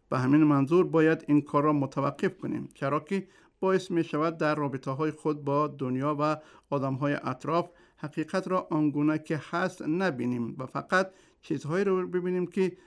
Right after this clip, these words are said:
ذهن ما آنها را می‌سازد. ذهنخوانی می‌تواند کاملاً تحریک کننده و خشم برانگیز باشد.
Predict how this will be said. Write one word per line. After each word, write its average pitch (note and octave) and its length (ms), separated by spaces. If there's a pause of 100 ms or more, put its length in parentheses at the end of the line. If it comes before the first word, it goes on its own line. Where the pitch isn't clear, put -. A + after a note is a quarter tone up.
(160)
ذهن D3+ 340
ما D#3 260
آنها C3+ 400
را D#3+ 320 (320)
می‌سازد. D#3 720 (460)
ذهنخوانی F3 680
می‌تواند F#3+ 680
کاملاً D3 560
تحریک C#3 420
کننده C#3 480 (320)
و D3 180
خشم C#3+ 580
برانگیز D3+ 540
باشد. - 360